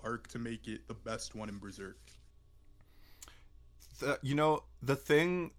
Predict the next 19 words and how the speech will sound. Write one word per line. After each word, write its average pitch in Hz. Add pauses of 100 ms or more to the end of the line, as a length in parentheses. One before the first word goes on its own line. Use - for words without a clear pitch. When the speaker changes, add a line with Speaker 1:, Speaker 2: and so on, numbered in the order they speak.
Speaker 2:
that 131
makes 113
me 107 (200)
think 98
of, 131 (1000)
like, 101 (160)
it, 110
as, 107
like, 101
a, 92
a 87
comparison 98 (480)
is 123
honestly, 120
like, 107
the 104
Chimera 90
Ant 104 (200)
arc 104